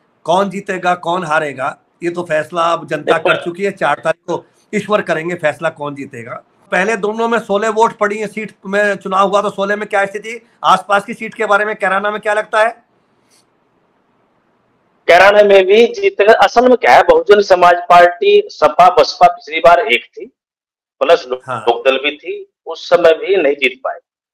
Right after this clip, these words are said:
Speaker 2: आज बीएसपी अलग लड़ रही है। ठीक है, कुछ, अ, विरोध का वोट दाएं बाएं हो रहा है, लेकिन वो उसे cover नहीं कर पा रहा, कर पा रहा बसपा के, जो बसपा का जो damage हो रहा है, उसे वो कवर करने की स्थिति में नहीं है।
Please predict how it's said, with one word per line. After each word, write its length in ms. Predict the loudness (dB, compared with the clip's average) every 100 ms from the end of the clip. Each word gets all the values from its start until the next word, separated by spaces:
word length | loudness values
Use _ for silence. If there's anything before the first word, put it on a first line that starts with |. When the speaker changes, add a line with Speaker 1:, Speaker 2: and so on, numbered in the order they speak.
| 0
Speaker 2:
आज 200 | 2 2
बीएसपी 480 | 0 0 0 2 4
अलग 180 | 4 2
लड़ 160 | 2
रही 160 | 0 -2
है। 100 | -4
ठीक 340 | -4 -8 0
है, 80 | 0
कुछ, 240 | 2 0 -2 -8 _ 4
अ, 60 | 6 8 6
विरोध 440 | 2 2 4 4
का 80 | 6
वोट 280 | 8 6 4
दाएं 240 | 4 6 6
बाएं 140 | 6
हो 160 | 6 6
रहा 140 | 6
है, 280 | 6 6 4 2
लेकिन 260 | -4 -2
वो 180 | 4 4
उसे 240 | 4 0
cover 280 | 4 6 6
नहीं 80 | 6
कर 100 | 4
पा 140 | 4
रहा, 220 | 2 2 -4
कर 220 | -2 0
पा 140 | 4
रहा 100 | 4
बसपा 300 | 4 0 -2
के, 160 | 2 0 0 _ _ -14
जो 300 | -2 0 2
बसपा 200 | 0 2
का 140 | 4 4
जो 100 | 4
damage 320 | 4 4 2
हो 80 | 2
रहा 220 | 4 6
है, 60 |
उसे 220 | 4 4 2
वो 80 |
कवर 280 | 4 6 6
करने 260 | 4 0 0
की 60 |
स्थिति 280 | -4 -14 -8
में 100 | -4
नहीं 280 | -2 -2 -2
है। 240 | -4 -8